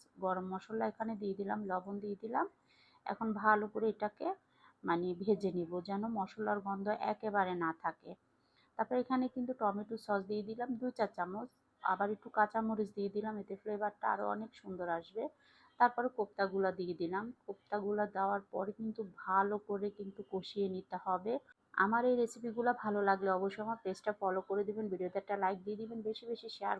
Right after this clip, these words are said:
করে দিবেন। এখন অনেকক্ষণ কিন্তু অফ ক্যামেরাতেও আমি কষিয়ে নিয়েছি, এই যে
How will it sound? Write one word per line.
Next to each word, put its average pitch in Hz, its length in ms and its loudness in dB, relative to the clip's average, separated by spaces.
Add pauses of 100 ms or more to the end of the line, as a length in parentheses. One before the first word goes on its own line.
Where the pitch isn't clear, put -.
করে 180 180 -2
দিবেন। 175 300 -2 (600)
এখন 269 260 0 (160)
অনেকক্ষণ 247 380 0
কিন্তু 254 340 -4
অফ 214 140 4 (100)
ক্যামেরাতেও 208 500 2
আমি 247 240 2
কষিয়ে 240 340 -2
নিয়েছি, 233 460 -6 (160)
এই 202 60 0
যে 202 160 -2